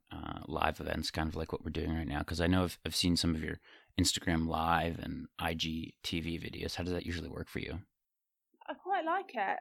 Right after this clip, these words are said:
Speaker 2: Like, when I record, I keep it quite casual and I don't really edit it. I just put it out as it is, and I quite like it being natural. That's kind of my style. I know other people like to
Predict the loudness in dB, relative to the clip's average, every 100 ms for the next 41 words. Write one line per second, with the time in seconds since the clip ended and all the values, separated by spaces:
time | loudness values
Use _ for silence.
0 | -6 4 6 8 8 8 8 6 -2 2
1 | 2 4 0 -2 -6 -14 _ _ _ 0
2 | 2 0 0 0 2 2 4 2 2 0
3 | 0 0 -4 -4 2 2 2 -6 -10 -12
4 | -14 -18 _ _ 0 4 6 6 4 8
5 | 8 8 0 4 8 8 6 2 -2 -6
6 | -2 0 2 0 -2 -2 -2 -2 -2 -6
7 | -2 0 2 0 -2 -6 -6 -6 -6 -6
8 | -6 -4 -4 -4 2 4 6 6 6 4
9 | 2 4 4 4 0 -2 -2 -4 -10 -12
10 | -10 -4 -4 -4 -6 -8